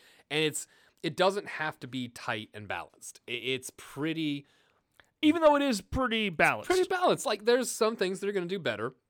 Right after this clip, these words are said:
Speaker 1: There's always gonna be things that are gonna do well.
Speaker 2: Thanks, Snake Ladies.
Speaker 1: Snake Ladies. Things are gonna come out of the book hot. I think Beasts, we're gonna see some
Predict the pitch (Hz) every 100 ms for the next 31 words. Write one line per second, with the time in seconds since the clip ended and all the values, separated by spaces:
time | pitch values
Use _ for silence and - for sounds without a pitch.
0 | - 135 131 139 151 170 165 156 156 156
1 | 139 127 139 127 131 147 120 101 98 -
2 | 143 - 139 127 131 131 190 - - -
3 | - 135 135 127 139 - - 180 196 208
4 | 202 196 180 180 170 185 - 127 117 -
5 | 123 120 131 127 135 123 135 - - -
6 | 156 139 143 131 143 131 131 120